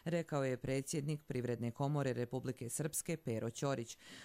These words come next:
On podsjeća da su krajem prošle godine dogovorili da mrežarina bude od deset do petnaest odsto povećana,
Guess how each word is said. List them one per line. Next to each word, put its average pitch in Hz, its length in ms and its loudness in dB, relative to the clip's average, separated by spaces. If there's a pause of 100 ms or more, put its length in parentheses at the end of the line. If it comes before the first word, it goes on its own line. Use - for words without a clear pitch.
(100)
On 196 200 2
podsjeća 180 580 0
da 123 140 -2
su 123 180 -2
krajem 139 360 0
prošle 139 400 0
godine 135 420 2
dogovorili 120 680 0
da 113 200 -2
mrežarina 127 600 2
bude 139 420 0
od 170 160 0
deset 156 360 2
do 127 120 2
petnaest 135 560 0
odsto 127 320 0
povećana, 135 640 0